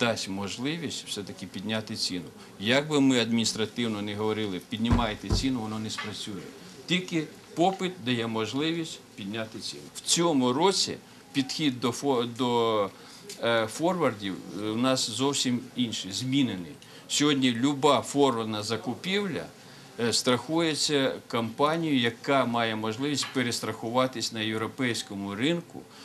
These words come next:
І якщо якась сторона, одна з них, не виконує свої зобов'язання, страхова компанія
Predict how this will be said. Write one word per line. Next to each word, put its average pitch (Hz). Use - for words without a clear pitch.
І 117
якщо 117
якась 123
сторона, 113
одна 107
з -
них, 107
не 113
виконує 127
свої 110
зобов'язання, 120
страхова 110
компанія 123